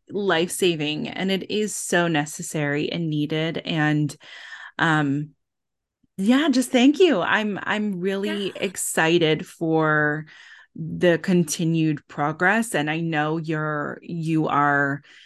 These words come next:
Speaker 1: you know, in a marathon,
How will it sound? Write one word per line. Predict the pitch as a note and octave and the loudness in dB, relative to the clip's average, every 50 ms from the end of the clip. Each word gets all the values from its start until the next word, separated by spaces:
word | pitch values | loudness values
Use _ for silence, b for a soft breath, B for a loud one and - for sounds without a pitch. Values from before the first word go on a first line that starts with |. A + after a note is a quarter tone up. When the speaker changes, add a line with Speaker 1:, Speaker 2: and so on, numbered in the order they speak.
| B B B B B B _ _ _ _ - | B B B B B B _ _ _ _ -4
Speaker 1:
you | F3 F3+ | 0 2
know, | E3+ D3 C#3 C#3 C3+ - - - | 2 2 2 0 -2 -4 -6 -4
in | G3 G3+ G3+ G#3 | -2 -2 0 0
a | G3 | 0
marathon, | F#3+ F3 D#3 D3+ D3+ D3+ E3+ E3 - D#3 D3 C3 G#2+ F#2 - D3 D#3+ E3+ - | 0 0 0 2 0 0 -2 -2 -2 -4 -2 -2 -4 -6 -6 -8 -8 -10 -12